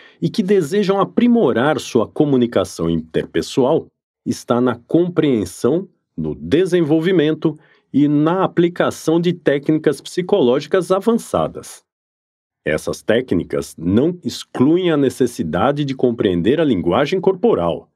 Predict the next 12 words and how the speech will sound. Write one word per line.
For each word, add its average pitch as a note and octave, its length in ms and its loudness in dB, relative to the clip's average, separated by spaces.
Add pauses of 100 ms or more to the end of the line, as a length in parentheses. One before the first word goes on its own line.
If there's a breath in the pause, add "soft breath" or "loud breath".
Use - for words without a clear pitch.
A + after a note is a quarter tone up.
mas, G#2+ 460 -2 (340)
por F#2+ 160 -2
haver G#2+ 380 -2 (100)
tanta C4 460 0
gente G2 420 0
que F2 140 -4
entende A2+ 560 0
disso G#2+ 380 0
nos F2+ 240 -2
dias F2 240 -2
de E2 120 -4
hoje, A#2 380 0